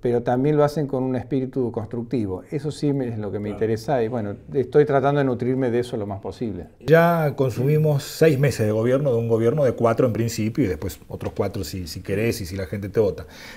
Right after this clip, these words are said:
Speaker 2: Pero tu, tu gobierno es de cuatro años,
Speaker 1: Por
Speaker 2: ya
Speaker 1: ahora
Speaker 2: lle-
Speaker 1: estamos en cuatro.
Speaker 2: Claro, por eso estamos en cuatro, y de esos cuatro ya nos consumimos una octava parte, es decir, seis meses de gobierno. Dentro de tres años y medio, ¿vas a dejar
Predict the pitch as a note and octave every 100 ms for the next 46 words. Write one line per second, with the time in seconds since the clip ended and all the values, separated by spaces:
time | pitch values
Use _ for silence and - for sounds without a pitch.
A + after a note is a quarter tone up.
0 | - A2 A2+ A2 - A2+ A#2 A2+ B2+ D#3
1 | D3+ A2 A#2+ A#2+ C3 D#3 D3 A#2 A2 -
2 | C3+ B2 A2 E2+ - - - A3 - A2+
3 | A2 C3 D#3 D#3+ D#3+ F3+ E3 G#3+ G#3 B2
4 | B2+ F3 - C#3 E3 F3 C3 C#3 C#3+ B2+
5 | C3+ B2+ D3+ F#3 - - - - - -
6 | B2 A#2 G#2 G#2+ A2+ D#3+ A2 - F2+ F#2+
7 | - G#2+ F#2 G#2+ - A2 G#2 G2+ A2 G2+
8 | G#2 G2+ E2 E2 D#2+ - - - - B2
9 | D3+ D#3 - D3 C#3+ C#3 C3+ G3+ E3+ E3+
10 | C#3+ A#2 G#2+ F#2+ G2 C3 D#3 C#3 A#2+ -
11 | G2 F#2+